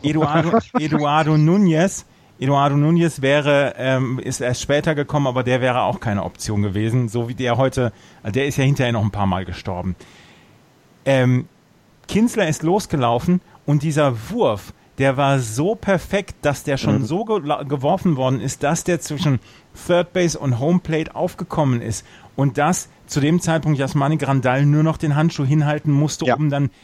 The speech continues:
Speaker 1: ähm, um dann Kinsler auszutaggen. Er hätte nicht mal mit einem Slide oder mit einem,
Speaker 3: Ja.
Speaker 1: einem Kopfüberslide oder so, hätte er nichts machen können. Das Ding war perfekt von Cody Bellinger, ähm, geworfen und da werde ich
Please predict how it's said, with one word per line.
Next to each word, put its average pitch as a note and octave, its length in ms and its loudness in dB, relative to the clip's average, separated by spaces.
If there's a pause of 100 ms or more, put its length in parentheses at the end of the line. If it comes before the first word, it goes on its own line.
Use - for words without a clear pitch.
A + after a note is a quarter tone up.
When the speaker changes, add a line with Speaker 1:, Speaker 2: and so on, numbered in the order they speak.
(180)
Speaker 1:
ähm, C3+ 300 2
um D3 120 2
dann C#3+ 120 4
Kinsler D3+ 340 0
auszutaggen. A#2 640 -2 (220)
Er C3+ 80 -2
hätte F3 220 2
nicht F3+ 260 2
mal E3 140 2
mit D#3+ 200 0
einem C#3+ 260 0
Slide E3 560 0
oder D3 100 2
mit C#3+ 140 0
einem, C#3+ 220 0
Speaker 3:
Ja. G2+ 100 2
Speaker 1:
einem C#3 260 -6
Kopfüberslide D#3 840 -4
oder B2+ 160 0
so, A#2+ 180 -4 (260)
hätte D3 260 -2
er C#3+ 140 -2
nichts D3+ 680 2
machen D#3 380 0
können. A#2+ 220 0
Das A#2 280 -4
Ding E3 300 2 (260)
war C#3+ 400 -2
perfekt - 640 -6
von B2 220 -6
Cody D3+ 380 -2
Bellinger, B2 540 0 (420)
ähm, A#2+ 240 2
geworfen C3 460 0
und A2+ 220 -4
da B2 240 0
werde A#2 300 -2
ich - 280 -10